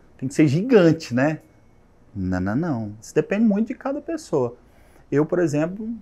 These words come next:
né, hoje é porque eu tenho família, eu tenho, né, esposa, tenho dois filhos, pra mim não comporta. Mas se eu for solteiro, você, Rica, se você e sua, sua gata, só, aqui, isso aqui tá,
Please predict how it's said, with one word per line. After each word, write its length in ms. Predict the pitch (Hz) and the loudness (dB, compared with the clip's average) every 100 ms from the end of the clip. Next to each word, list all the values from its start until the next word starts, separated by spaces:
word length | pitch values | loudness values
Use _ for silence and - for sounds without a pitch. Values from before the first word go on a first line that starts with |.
| - | -6
né, 320 | 156 180 135 - | -2 -2 -2 2
hoje 220 | 196 254 | 0 0
é 20 | |
porque 140 | 269 | -4
eu 40 | 285 | -2
tenho 360 | - 247 220 - - - | 0 2 2 -2 -14 4
família, 460 | 175 160 165 196 | 6 6 6 6
eu 60 | 143 | 6
tenho, 320 | - 151 160 | 6 4 6
né, 260 | 131 139 135 | 6 6 4
esposa, 580 | 123 - 147 180 160 120 | 2 2 6 10 8 6
tenho 160 | 147 | 4
dois 260 | 156 151 - | 6 6 4
filhos, 360 | 151 180 165 | 0 2 2
pra 120 | - 151 | 4 4
mim 120 | 165 | 4
não 120 | 180 | 2
comporta. 520 | 180 240 240 143 123 | 2 4 6 6 4
Mas 200 | 147 240 | 2 0
se 100 | 254 | 2
eu 60 | 311 | 0
for 180 | 302 294 | 0 2
solteiro, 460 | - - 202 202 | 4 6 8 6
você, 480 | 202 247 - - 233 | 6 6 6 8 10
Rica, 260 | 160 131 127 | 10 6 0
se 120 | - | 4
você 360 | 220 247 247 226 | 6 8 8 8
e 80 | |
sua, 280 | 240 247 233 - - - - | 8 4 4 0 -20 -20 0
sua 220 | 190 170 | 6 6
gata, 420 | 139 123 98 101 | 8 6 4 -4
só, 380 | - - - - | -10 -2 4 4
aqui, 260 | 180 170 262 | 4 4 4
isso 140 | 165 | 4
aqui 100 | 165 | 0
tá, 400 | 220 262 277 143 | 4 4 6 2